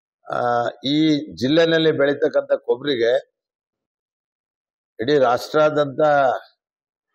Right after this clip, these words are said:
ಬೇಡಿಕೆ ಇದೆ. ಅಂತಾರಾಷ್ಟ್ರೀಯ ಮಟ್ಟದಲ್ಲೂ ಇದನ್ನ, ಆ, ಕೇಳ್ತಕ್ಕಂಥ,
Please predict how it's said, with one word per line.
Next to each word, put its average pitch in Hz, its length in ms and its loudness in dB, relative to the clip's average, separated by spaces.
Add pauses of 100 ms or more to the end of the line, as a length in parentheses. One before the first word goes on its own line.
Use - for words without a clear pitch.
(1040)
ಬೇಡಿಕೆ 127 440 -2
ಇದೆ. 80 360 -2 (1500)
ಅಂತಾರಾಷ್ಟ್ರೀಯ 151 640 0
ಮಟ್ಟದಲ್ಲೂ 151 760 2
ಇದನ್ನ, 139 280 -8 (1500)
ಆ, 120 180 -2
ಕೇಳ್ತಕ್ಕಂಥ, 139 680 0